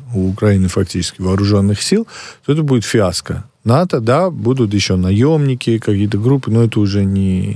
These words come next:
не армия. Поэтому здесь тактически задача вполне понятная. Стратегически, вот после того, как исчерпаны, э,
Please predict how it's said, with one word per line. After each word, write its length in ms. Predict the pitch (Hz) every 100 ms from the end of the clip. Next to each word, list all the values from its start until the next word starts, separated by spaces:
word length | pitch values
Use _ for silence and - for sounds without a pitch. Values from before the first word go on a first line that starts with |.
| 107
не 140 | 101
армия. 380 | 101 95 85 101 - - - - -
Поэтому 340 | 123 127 135
здесь 300 | 117 139 135
тактически 840 | - 135 - 147 107 - - 98 95 117 104 98
задача 480 | 107 110 110 110 95
вполне 380 | - 104 101 101
понятная. 480 | 117 135 208 - 123
Стратегически, 920 | - 131 139 143 208 214 - - 120 - - - -
вот 480 | - 117 107 123
после 220 | 117 160 -
того, 160 | 143
как 240 | 127 110 -
исчерпаны, 920 | 147 - 170 165 139 127 113 104 - _
э, 400 | 107 101 101 101